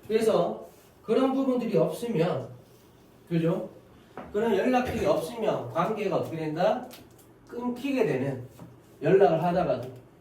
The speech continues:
그런 일이 쉽다. 알겠죠? 그럼 이런 거 가주어 진주어 해가지고 맞춰서 영작해라 할 수도 있는 거고, 아니면 가주어 진주어, 진주어라는 말 없이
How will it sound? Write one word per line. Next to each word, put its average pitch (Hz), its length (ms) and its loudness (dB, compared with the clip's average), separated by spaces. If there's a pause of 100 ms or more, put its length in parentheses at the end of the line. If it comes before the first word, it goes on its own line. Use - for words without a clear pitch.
그런 240 340 0
일이 202 440 0 (180)
쉽다. - 480 -6 (320)
알겠죠? 165 500 -4
그럼 226 140 -6
이런 247 220 0
거 196 400 2 (1500)
가주어 180 480 2
진주어 208 300 -4
해가지고 147 720 -2 (120)
맞춰서 156 580 -4
영작해라 175 800 -4 (460)
할 196 120 -8
수도 156 200 -10
있는 170 260 -4
거고, 139 460 -4
아니면 220 240 -4
가주어 202 400 -2
진주어, 196 640 0
진주어라는 190 920 -4
말 131 160 2
없이 - 520 -6